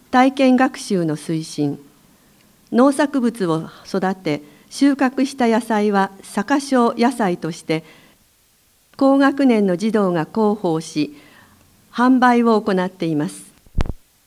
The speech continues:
三、健康教育の推進。平成二十五年度には実績が評価され、学校体育優良校として全国表彰を受けています。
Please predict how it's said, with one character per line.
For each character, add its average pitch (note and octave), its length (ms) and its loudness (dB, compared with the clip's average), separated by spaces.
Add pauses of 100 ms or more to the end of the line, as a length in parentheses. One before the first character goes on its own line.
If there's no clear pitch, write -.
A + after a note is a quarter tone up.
(640)
三、 A3+ 400 -2 (460)
健 C#4 180 2
康 C#4 340 0
教 C4+ 220 0
育 A3+ 220 -2
の D#3+ 120 -2
推 E3 260 -6
進。 D3 360 -2 (680)
平 C#4+ 220 2
成 C#4 240 2
二 C#4 160 6
十 A3 200 0
五 F3 140 0
年 F#3+ 320 0
度 E3 80 -2
に E3 160 -2
は D3 300 -2
実 G3 380 -2
績 B3+ 120 0
が B3 140 2
評 C4 240 0
価 E3+ 120 -6
さ D#3+ 140 -6
れ、 D3+ 160 -4 (400)
学 G3+ 300 -4
校 B3 240 2
体 B3+ 440 0
育 F#3 420 -4 (100)
優 C4 360 2
良 A#3+ 220 2
校 E3+ 240 -4
と D#3 160 -4
し - 80 -12
て C#3+ 260 -2 (260)
全 B3+ 260 2
国 C4+ 340 -2
表 C4+ 200 2
彰 G3 220 -2
を D#3 160 -2
受 F3+ 200 -6
け E3 40 -10
て D3+ 80 -6
い C#3 100 -6
ま C#3 120 -6
す。 - 240 -16